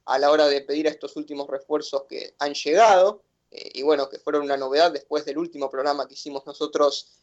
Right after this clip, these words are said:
el martes pasado. Em, por eso mismo, con la llegada de Pitinari también tiene un poco más de recambio en el medio, en el caso ahora de, de Alione, que no puede estar, y desde aquí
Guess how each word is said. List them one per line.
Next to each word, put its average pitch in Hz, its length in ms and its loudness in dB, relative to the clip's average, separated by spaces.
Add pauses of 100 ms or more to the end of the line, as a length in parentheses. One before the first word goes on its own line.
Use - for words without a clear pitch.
(160)
el 139 140 0
martes 143 340 -2
pasado. 170 760 4 (380)
Em, 135 520 -6 (260)
por 156 160 2
eso 170 180 0
mismo, 185 400 0
con 151 120 0
la 135 100 0
llegada 160 320 2
de 156 100 2
Pitinari 160 500 -4
también 165 500 -2 (200)
tiene 156 180 -6
un 156 100 -8
poco 156 240 0
más 156 180 0
de 151 100 0
recambio 151 460 -2
en 139 80 -4
el 139 140 -6
medio, 165 260 -2
en 143 60 -4
el 135 120 -6
caso 151 260 -2
ahora 151 200 0
de, 127 260 -6
de 135 120 -4
Alione, 151 340 0
que 139 60 -8
no 135 140 -8
puede 143 160 -4
estar, 160 220 0
y 160 40 0
desde 147 140 -4
aquí 156 320 -6